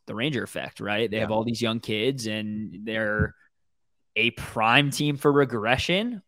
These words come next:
Speaker 1: or they might not regress and might improve. So they're very much, uh, a wild card in that regard, but they're incredibly talented. And, you know, <laughs> the,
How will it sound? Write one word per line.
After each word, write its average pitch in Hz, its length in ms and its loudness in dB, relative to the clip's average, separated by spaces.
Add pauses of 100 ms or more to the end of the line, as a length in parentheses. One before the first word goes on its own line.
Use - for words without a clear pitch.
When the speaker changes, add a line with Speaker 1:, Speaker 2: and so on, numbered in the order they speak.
Speaker 1:
or 139 640 8 (160)
they 117 120 -4
might 120 400 0 (260)
not 120 280 2
regress 104 480 -4
and 107 80 -6
might 110 300 0
improve. 123 520 0
So 107 320 -2 (540)
they're 117 120 -4
very 131 340 4
much, 123 600 -2
uh, 107 260 -2
a 107 60 -6
wild 104 340 -2
card 151 220 2
in 151 80 -2
that 151 320 2
regard, 165 520 2
but 123 180 0
they're 113 260 0
incredibly 127 720 0
talented. 123 640 -4
And, 107 360 -4 (280)
you 110 100 -6
know, 107 160 -2
<laughs> - 0 -
the, 120 160 0